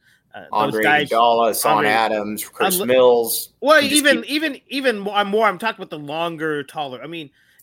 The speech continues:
Speaker 1: Adams and Mills were closer to six five. Iguodala was a legit six seven, six eight.
Speaker 2: Right.
Speaker 1: Sean Elliott was six eight. Richard Jefferson was six seven, six eight.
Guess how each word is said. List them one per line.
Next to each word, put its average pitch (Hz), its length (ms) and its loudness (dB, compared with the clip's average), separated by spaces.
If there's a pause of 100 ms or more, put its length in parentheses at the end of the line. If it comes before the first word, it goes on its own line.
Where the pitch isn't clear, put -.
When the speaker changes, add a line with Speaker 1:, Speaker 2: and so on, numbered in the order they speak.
Speaker 1:
Adams 226 340 0
and 185 100 -10
Mills 170 300 -4
were 156 60 -10
closer 160 340 -10
to 127 100 -16
six - 280 -18
five. 147 260 -6
Iguodala 160 580 -6
was 139 160 -12
a 143 60 -14
legit 127 420 -14
six - 280 -20
seven, 123 180 -14
six - 300 -20
eight. 120 240 -14 (160)
Speaker 2:
Right. 170 180 -6
Speaker 1:
Sean 170 240 -2
Elliott 156 260 -4
was 135 140 -14
six - 300 -16
eight. 123 260 -16 (300)
Richard 151 240 -14
Jefferson 143 420 -12
was 135 100 -18
six - 200 -18
seven, 123 260 -12
six - 320 -18
eight. 113 260 -14